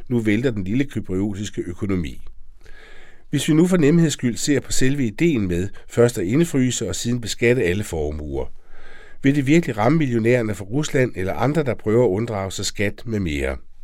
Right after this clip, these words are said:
Jeg tvivler. Undersøgelser viser allerede nu, at jeg sandsynligvis får rigtig meget ret i min tvivl. Sagen er jo, at det her rammer de fornuftige.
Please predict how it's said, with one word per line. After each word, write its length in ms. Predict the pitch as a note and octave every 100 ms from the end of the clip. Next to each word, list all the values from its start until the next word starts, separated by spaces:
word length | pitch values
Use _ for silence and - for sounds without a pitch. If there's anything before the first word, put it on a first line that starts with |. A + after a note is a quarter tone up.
| -
Jeg 140 | A#2+
tvivler. 480 | - F#2 F2+ G#2 - - - - - -
Undersøgelser 560 | A2+ D3 C#3+ A2 F#2 F2
viser 320 | A2 A2 G2+
allerede 380 | G2+ G2+ F#2 F2+
nu, 220 | B2+ B2+ -
at 120 | G#2
jeg 100 | G#2+
sandsynligvis 500 | A2 G2 A2+ G2+ F#2
får 160 | G#2 F#2
rigtig 240 | G#2+ G#2+
meget 260 | F#2 F#2+ D#2+
ret 220 | F2+ -
i 60 | -
min 220 | F2+ C#2+
tvivl. 380 | E2+ C#2+ B1 - - - - - - -
Sagen 320 | - D#3 C3+
er 140 | G#2+ A#2+
jo, 120 | C#3+
at 160 | G2 C3
det 120 | B2+
her 280 | C3 F#2+ F#2+
rammer 200 | A2+ C3
de 180 | G#2+
fornuftige. 640 | - F#2+ D#2 - D#2 C#2+